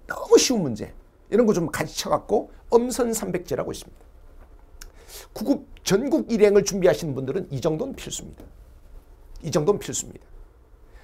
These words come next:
자, 그다음에, 어, 기출 변형 문제. 오백 제 기본은 구급 전국 일행을 준비하시는 분이라면 이 정도는 제가 봤을 땐 소화를 해줘야 됩니다. 그다음에 이제 우리 기출 오엑스 같은 경우는 요거는 이제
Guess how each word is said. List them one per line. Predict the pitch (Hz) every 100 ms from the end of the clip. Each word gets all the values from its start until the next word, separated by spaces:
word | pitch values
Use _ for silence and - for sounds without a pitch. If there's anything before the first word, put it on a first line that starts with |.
| -
자, | 185
그다음에, | 180 220 214 233 - - - - -
어, | 135 135 123 113 90
기출 | - - 180
변형 | 131 143 139
문제. | 95 - - - - - - - -
오백 | 233 262 262
제 | 240
기본은 | 220 175 190 190 247 339 - - - - - - -
구급 | - 170 330 -
전국 | 156 202 427 403
일행을 | 262 226 220 208
준비하시는 | - 196 180 - 165 151
분이라면 | 131 127 117 117 233 - - - - -
이 | -
정도는 | - 254 403 453 370
제가 | 175 143
봤을 | 123 - -
땐 | 156
소화를 | 196 - - 76
해줘야 | 123 -
됩니다. | - - - - - - - - - - - - -
그다음에 | - 202
이제 | 170 180 - -
우리 | - -
기출 | - 262 294 202
오엑스 | 170 196 -
같은 | 165 -
경우는 | 139 127
요거는 | 165 156 180
이제 | 120 95